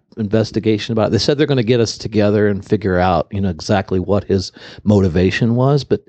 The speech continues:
it's just pure evil, and that he would do that with kids and people and families in there. And I'm so glad I fought him, 'cause I think that had I went underneath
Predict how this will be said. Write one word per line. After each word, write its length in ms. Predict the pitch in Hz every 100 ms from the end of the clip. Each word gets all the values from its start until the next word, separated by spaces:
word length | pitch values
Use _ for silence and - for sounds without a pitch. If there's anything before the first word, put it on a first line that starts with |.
| - - - -
it's 180 | 160 -
just 220 | 131 -
pure 280 | - 147 131
evil, 520 | 156 190 139 101 98
and 420 | 101 98 98 98 -
that 140 | 117 104
he 120 | 131
would 180 | 107 90
do 160 | 127 139
that 180 | 107
with 160 | - 104
kids 560 | - - 123 117 101 -
and 420 | 95 90 92 -
people 420 | - 110 98 92
and 180 | 90 98
families 560 | - 104 101 95 92 95
in 140 | 95
there. 320 | 95 92 90
And 320 | 90 90 90 - _ _ _ _ - _ - _ -
I'm 100 | 113
so 180 | - 131
glad 260 | 113 107 95
I 60 |
fought 380 | 85 - 90 98
him, 160 | 98 - _ _ _ - - _ -
'cause 120 | 120
I 80 | 113
think 280 | - 127 -
that 160 | 104
had 200 | - 110
I 100 | 101
went 320 | 95 101 104
underneath 580 | 104 101 98 95 98 -